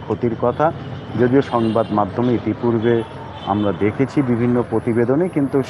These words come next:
সেখানে স্বীকারের কথা ছিল না। তো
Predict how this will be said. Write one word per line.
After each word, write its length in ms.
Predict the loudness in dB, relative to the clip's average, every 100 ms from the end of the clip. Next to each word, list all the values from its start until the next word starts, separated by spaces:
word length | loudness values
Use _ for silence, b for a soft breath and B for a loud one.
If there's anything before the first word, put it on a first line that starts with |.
| -2
সেখানে 480 | -4 0 2 2 0 -4 -16 -16 -16 -16
স্বীকারের 600 | -14 -2 -2 2 2 4 2
কথা 240 | 0 0 -2
ছিল 380 | -2 -4 -2 0
না। 280 | 2 2 0 -8 -12 -12 -14 -12 -10 -8 -2
তো 100 | -2